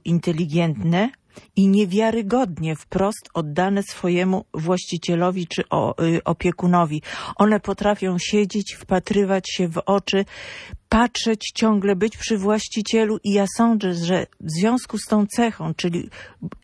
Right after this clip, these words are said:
niesamowitej miłości do swojego opiekuna, znoszą to wszystko, co te celebrytki im robią,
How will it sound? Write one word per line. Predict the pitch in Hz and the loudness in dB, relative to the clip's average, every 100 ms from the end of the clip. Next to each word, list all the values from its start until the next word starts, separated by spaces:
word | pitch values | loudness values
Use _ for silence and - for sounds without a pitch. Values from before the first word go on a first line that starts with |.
| - | 2
niesamowitej | 226 220 233 226 220 262 240 | 2 4 2 2 2 0 2
miłości | 220 214 226 254 - 185 | 4 4 4 0 -4 -4
do | 196 | -4
swojego | - 214 220 220 | -2 0 0 0
opiekuna, | 202 208 196 202 208 208 | 0 -2 -2 2 2 2
znoszą | 165 185 220 240 247 | 2 2 2 2 -2
to | 226 185 | -2 -2
wszystko, | - 208 - 214 | -2 -4 -6 -6
co | - | -4
te | 196 190 | -2 -2
celebrytki | 185 202 185 180 196 202 - 208 | 0 0 2 2 2 0 -2 -2
im | 196 196 | 2 4
robią, | 202 175 165 | 4 2 -2